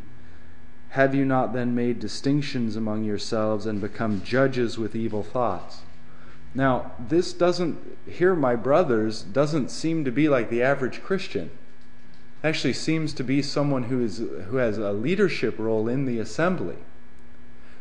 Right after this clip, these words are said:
This is one of the sections when, when we're debating who my brothers are. Does it mean pastors or does it mean people?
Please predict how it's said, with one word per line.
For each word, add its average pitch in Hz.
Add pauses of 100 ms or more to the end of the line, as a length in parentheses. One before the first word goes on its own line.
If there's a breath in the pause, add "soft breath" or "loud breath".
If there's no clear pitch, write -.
(120)
This 165
is 160
one 139
of 113
the 107
sections 131
when, 113
when 113
we're 110
debating 113
who 139
my 120
brothers 113
are. 107
Does 98
it 107
mean 104
pastors 117
or 92
does 98
it 107
mean 98
people? 147